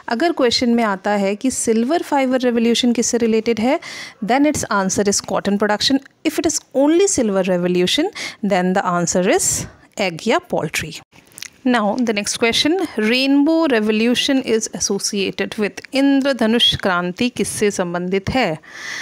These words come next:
तो जैसे कि आपको पता ही है कि रेनबो में बहुत सारे कलर्स होते हैं, इसीलिए इसका नाम ही ऐसा पड़ा हुआ है। यानी कि जो ये रेनबो क्रांति है या, अ, you know, इंद्रधनुष क्रांति कह लीजिए, ये overall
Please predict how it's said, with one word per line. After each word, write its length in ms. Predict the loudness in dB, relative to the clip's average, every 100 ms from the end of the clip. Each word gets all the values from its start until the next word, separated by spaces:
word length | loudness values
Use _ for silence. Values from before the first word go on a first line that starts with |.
| -12 -14 -20 _
तो 200 | 0 0 -2
जैसे 280 | -4 0 0
कि 100 | 2
आपको 240 | 0 0
पता 260 | -2 0 0
ही 260 | 2 2 2
है 280 | 0 -2
कि 180 | -2 -2
रेनबो 360 | 0 0 0 0
में 120 | -2
बहुत 240 | -2 -2
सारे 180 | -2 -2
कलर्स 360 | 0 -2 -2 -4
होते 200 | -4 -4
हैं, 200 | -4 -4 -4
इसीलिए 640 | 0 2 2 2 0 -2 _ _ _ _
इसका 180 | -8 -4
नाम 260 | -2 0 2
ही 80 | 2
ऐसा 240 | 0 -2
पड़ा 200 | -2 -2
हुआ 300 | -2 -2 -2
है। 220 | -2 -4 -6 -18 -18 -8
यानी 160 | -4 -2
कि 100 | -2
जो 100 | 0
ये 60 | 0
रेनबो 380 | 0 0 -2
क्रांति 520 | -2 -4 -4 -4 -4 -2
है 240 | 0 0
या, 160 | -2 -4
अ, 500 | -6 -6 -4 -2 0
you 120 | -2
know, 140 | -4 -2
इंद्रधनुष 540 | -2 0 0 0 0
क्रांति 380 | -2 -4 -4 -4
कह 160 | -4 -4
लीजिए, 460 | -4 -4 -2 -2 -4 -14 -20 -20 -18 -6
ये 260 | 0 0 -2 -2
overall 440 | 0 2 2 4